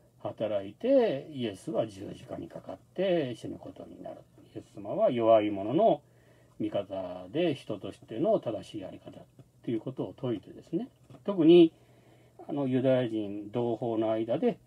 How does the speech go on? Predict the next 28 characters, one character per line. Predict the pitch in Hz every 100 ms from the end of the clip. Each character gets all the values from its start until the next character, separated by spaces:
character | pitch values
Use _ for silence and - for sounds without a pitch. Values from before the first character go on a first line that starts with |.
| _ _ _
ま | 135
あ、 | 120
高 | - 143 240
い | 254 143
立 | 131 143 -
場 | 113 85 85 - -
に | 113 101
あ |
る | 92
人 | 85 -
た | 92
ち | 92 -
で | 165
す | -
よ | 110
ね。 | 294 320
指 | 143
導 | 143 139
的 | 143 151
な | 156
立 | 165 160 147
場 | 117
に | 104 110
あ |
る | 107
人 | - 107
た | 98
ち | - 95